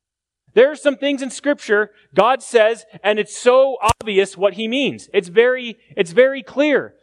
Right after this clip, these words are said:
Some take a little more digging. Daniel takes a lot more digging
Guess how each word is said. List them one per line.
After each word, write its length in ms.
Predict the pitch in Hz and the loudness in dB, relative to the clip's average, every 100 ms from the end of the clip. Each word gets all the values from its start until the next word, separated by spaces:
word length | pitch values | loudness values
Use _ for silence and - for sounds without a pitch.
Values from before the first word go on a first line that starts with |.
| _ | _
Some 380 | - 220 262 269 | 0 0 0 -6
take 300 | 208 220 233 | -2 -2 0
a 80 | 208 | -2
little 240 | 175 196 | 0 0
more 240 | 196 214 | 0 -2
digging. 480 | 180 247 262 160 107 _ _ | -2 -4 -2 -4 -6 _ _
Daniel 400 | 190 220 254 254 | 0 0 -2 -4
takes 380 | - 208 - - | 0 0 -2 -2
a 100 | 185 | 0
lot 320 | 185 190 214 - _ | 2 2 0 -8 _
more 440 | 180 180 190 180 _ _ _ 143 | 0 2 2 -4 _ _ _ -2
digging 440 | 247 202 139 104 | -2 0 -2 -4